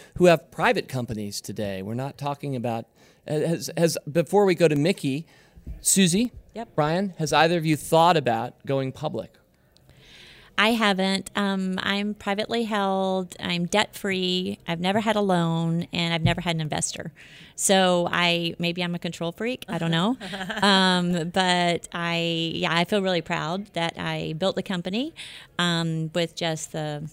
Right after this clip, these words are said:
Speaker 2: the profits that I, that I made.
Speaker 1: Remarkable. But you're not gonna share that with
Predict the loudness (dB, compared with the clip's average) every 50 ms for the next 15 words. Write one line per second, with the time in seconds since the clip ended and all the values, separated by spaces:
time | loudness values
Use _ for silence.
0 | -10 -8 -8 -8 -8 -12 _ _ _ _ _ _ -6 -4 -4 -2 -4 -6 -6 -6
1 | -8 -8 -8 -8 -6 -6 -8 -8 -8 -8 -8 -8 -10 -12 _ _ _ _ _ _
2 | -16 -12 -10 -10 -8 -8 -6 -6 -6 -6 -8 -8 -4 -2 2 4 4 4 4 2
3 | 0 -2 -4 -6 -6 -8 -12 _ _ _ _ _ _ _ _ _ _ 0 0 2
4 | 4 4 4 4 4 2 0 2 4 4 4 6 6 4 4 2